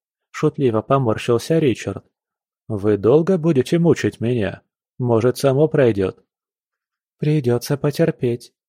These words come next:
Я только начала вас мучить. Само оно, конечно, пройдёт, но заживать будет долго, и останется след».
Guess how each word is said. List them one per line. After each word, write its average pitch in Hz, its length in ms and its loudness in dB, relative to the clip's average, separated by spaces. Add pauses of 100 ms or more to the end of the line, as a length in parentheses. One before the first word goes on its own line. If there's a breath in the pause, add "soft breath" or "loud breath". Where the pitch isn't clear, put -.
(220)
Я 127 240 -4
только 123 420 -4
начала 123 640 -2
вас 143 240 -6
мучить. 101 460 -6 (400)
Само 120 480 -2
оно, 120 180 -4
конечно, 123 480 -2
пройдёт, 135 560 -2 (320)
но 147 180 0
заживать 123 640 -2
будет 135 320 0
долго, 110 480 0 (400)
и 127 80 -2
останется 127 640 -2
след». 104 500 -6